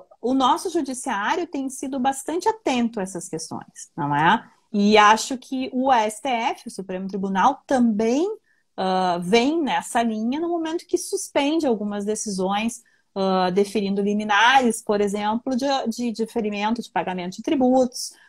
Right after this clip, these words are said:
moratória, né? Questões que, ah, atingem o poder público de uma forma bastante drástica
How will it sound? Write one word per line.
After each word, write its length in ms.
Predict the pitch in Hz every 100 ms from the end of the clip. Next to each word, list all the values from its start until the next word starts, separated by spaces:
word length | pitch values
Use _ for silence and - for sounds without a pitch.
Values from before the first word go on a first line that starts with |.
| -
moratória, 960 | 196 208 247 - 233 226 233 226 208 208 _ _
né? 640 | 190 180 190 196 214 180 190
Questões 640 | - 208 - 214 214 240 -
que, 360 | - 262 277 -
ah, 300 | 226 220 214
atingem 760 | 240 - - 294 330 277 220
o 40 |
poder 360 | 196 202 190 196
público 400 | 214 208 226 262
de 100 | 254
uma 160 | 240 240
forma 300 | 226 226 240
bastante 500 | 240 - 240 240 269
drástica 720 | 240 202 233 - 220 -